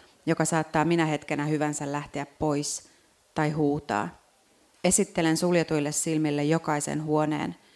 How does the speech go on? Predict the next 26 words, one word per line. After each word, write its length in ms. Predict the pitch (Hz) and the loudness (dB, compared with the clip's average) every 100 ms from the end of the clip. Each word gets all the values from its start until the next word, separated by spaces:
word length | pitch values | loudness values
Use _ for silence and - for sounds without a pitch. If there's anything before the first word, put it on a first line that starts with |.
| - _ _ _ | -20 _ _ _
Kaikki 320 | 175 175 - | 0 0 2
näyttää 440 | 151 147 143 151 147 | 2 2 0 0 4
muuttuneen, 640 | 160 151 - 151 151 156 - _ _ _ - | 4 2 -2 -4 -2 -6 -10 _ _ _ -2
kuin 200 | 180 185 | 0 2
olisin 340 | 185 185 175 | 2 2 2
ollut 240 | 175 175 - | 2 2 2
kahden 340 | 196 180 151 | 0 0 -2
päivän 320 | 156 151 151 | -2 -2 -2
sijaan 300 | 151 165 151 | -2 -2 0
poissa 400 | 156 165 160 151 - - | 0 0 0 -4 -8 -6
kaksi 420 | 175 - - 143 | -4 -4 -6 -2
vuotta. 520 | 160 151 - _ 143 - - - _ _ | 0 -2 -4 _ -12 -12 -20 -20 _ _
Olen 300 | - 180 170 | 0 2 2
niin 260 | 175 170 151 | 2 0 0
väsynyt 560 | 165 165 156 151 - - _ - | -2 -2 -4 -4 -6 -16 _ -12
ja 80 | 160 | -4
peloissani, 680 | 165 151 147 - 151 147 151 - _ 160 | -2 0 0 -4 -2 -4 -6 -16 _ -10
etten 280 | - 151 | -4 -4
pysty 320 | 156 156 - 151 | -2 -4 -2 0
nukkumaan. 680 | 151 147 - 139 151 160 - _ _ _ _ - | 0 -4 -6 -4 -4 -6 -12 _ _ _ _ -2
Minun 260 | 170 151 | 2 2
täytyy 380 | 147 151 147 147 | 2 -2 0 -2
imettää. 680 | 143 156 139 - _ 104 - - _ _ _ _ _ _ | 0 -2 -2 -8 _ -8 -8 -12 _ _ _ _ _ _
Maailman 440 | 170 160 143 175 185 | -2 0 0 0 2
luonnollisin 640 | 175 165 151 151 156 156 | 2 2 0 -2 -4 -4
asia. 440 | 147 151 - - | -4 -6 -6 -8